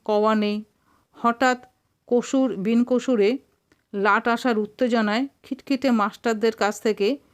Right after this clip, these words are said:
কপালে কিলটা চটটা আছে,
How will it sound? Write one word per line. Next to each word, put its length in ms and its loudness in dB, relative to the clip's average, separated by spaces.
কপালে 520 2
কিলটা 680 -2
চটটা 500 0
আছে, 440 -4